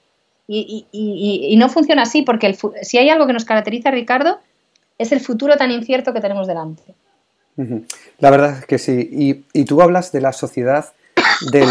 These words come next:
Speaker 2: miedo. Yo estoy de acuerdo contigo que vivimos la sociedad del miedo. Eh, y, eh, y tiene una estrecha relación lo que hemos estado hablando de la falta de autonomía con una de las cosas que más se producen, sobre todo en la sociedad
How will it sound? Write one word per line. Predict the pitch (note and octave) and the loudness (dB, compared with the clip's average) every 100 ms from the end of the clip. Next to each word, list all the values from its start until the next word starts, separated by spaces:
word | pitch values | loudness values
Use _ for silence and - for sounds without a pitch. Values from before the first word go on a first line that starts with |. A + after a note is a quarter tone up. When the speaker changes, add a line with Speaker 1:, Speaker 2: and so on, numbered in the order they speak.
| B2+ | 4
Speaker 2:
miedo. | C3+ A#2 A#2 | 4 4 2
Yo | C#3+ | 0
estoy | D#3 F#3 | 0 -2
de | |
acuerdo | D#3 D3+ D3 | 0 0 -2
contigo | C3+ A#2+ C3+ E3 | -6 -6 -4 -4
que | C#3 | -4
vivimos | A#2 A#2 C3 C#3+ | -6 -6 -6 -8
la | C3 | -8
sociedad | - - A#2 B2 | -10 -4 -4 -4
del | C3+ A#2 | -6 -6
miedo. | A2 A#2+ A#2+ G#2+ G2+ - - _ _ _ _ | -6 -8 -8 -8 -12 -18 -20 _ _ _ _
Eh, | C#3 A#2+ _ | -8 -8 _
y, | C#3 C3 C3+ | -6 -2 -2
eh, | C3+ | -2
y | C#3+ | -6
tiene | A#2+ E3 | -4 -2
una | G3+ | -2
estrecha | - F3 E3+ D#3 | -4 -6 -4 -6
relación | C#3+ C3 - C#3+ | -6 -8 -4 -4
lo | C3 | -4
que | B2+ | -4
hemos | C3+ C3+ | -8 -8
estado | C3 - B2 | -8 -6 -4
hablando | B2+ C3+ B2 | -4 -4 -2
de | |
la | A#2 | -4
falta | - D3+ D3+ | -4 -4 -2
de | D#3 | -2
autonomía | C3 C3 C3 C#3+ F3 - - _ | -4 -6 -6 -8 -10 -16 -20 _
con | - C3 | -6 -2
una | D#3 | 0
de | F3 | -2
las | D3+ - | -4 -4
cosas | D#3+ - - | -4 -4 -12
que | - C3 | -6 -6
más | A#2 A#2+ D3 - | -4 -4 -4 -4
se | D#3+ | -4
producen, | D3 C#3+ E3 | -4 -4 -8
sobre | D#3 B2 A2+ | -6 -4 -4
todo | B2 D3+ | -4 -4
en | D3 | -6
la | B2+ | -8
sociedad | A#2+ - A2+ | -10 -10 -10